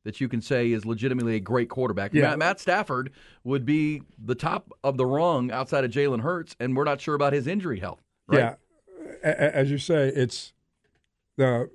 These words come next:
Speaker 2: he, as you said, the, for, for the Browns, if they, if Deshaun Watson returns to his, his form,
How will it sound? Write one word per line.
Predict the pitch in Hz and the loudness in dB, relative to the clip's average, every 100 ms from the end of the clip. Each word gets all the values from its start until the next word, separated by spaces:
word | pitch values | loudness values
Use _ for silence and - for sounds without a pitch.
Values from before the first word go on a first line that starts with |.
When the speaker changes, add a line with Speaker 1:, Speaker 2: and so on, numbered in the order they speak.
| _ _ | _ _
Speaker 2:
he, | - 135 131 151 | 2 2 2 0
as | 120 | -2
you | 117 | -2
said, | - 131 117 | 0 0 2
the, | 120 117 113 _ _ _ _ _ _ _ _ _ _ _ - | 2 2 0 _ _ _ _ _ _ _ _ _ _ _ -20
for, | - 151 131 131 - | 0 4 4 0 -6
for | - | -2
the | 127 | 0
Browns, | 107 135 143 147 131 | 2 2 2 2 2
if | 117 | 2
they, | 135 139 | 4 2
if | 127 123 110 _ _ _ _ _ | 2 -2 -2 _ _ _ _ _
Deshaun | - 151 143 | -2 2 2
Watson | 127 147 139 143 135 | 4 2 2 0 2
returns | 120 143 135 131 | 0 0 0 0
to | 135 123 | 0 2
his, | 143 123 | 2 0
his | 139 147 - | 0 0 0
form, | - 143 143 147 | -2 0 0 -2